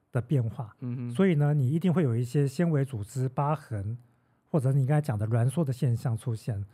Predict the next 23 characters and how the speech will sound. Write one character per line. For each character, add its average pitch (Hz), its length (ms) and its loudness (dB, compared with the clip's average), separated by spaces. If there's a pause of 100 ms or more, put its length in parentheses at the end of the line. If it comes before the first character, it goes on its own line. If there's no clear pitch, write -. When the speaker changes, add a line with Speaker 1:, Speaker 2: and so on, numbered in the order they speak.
(420)
Speaker 1:
那 131 260 2 (400)
这 247 120 2
种 160 80 6
情 147 180 2
况 175 160 4
出 180 100 0
现 170 140 2
的 139 60 4
时 135 160 0
候 143 160 4
呢， 123 160 2
你 151 100 2
可 - 180 -2
能 127 140 2
两 120 180 2
边 156 220 2
的 143 100 0
对 156 160 0
称 143 200 2
性 120 200 -4 (520)
或 156 180 2
许 123 160 -2
就 120 380 0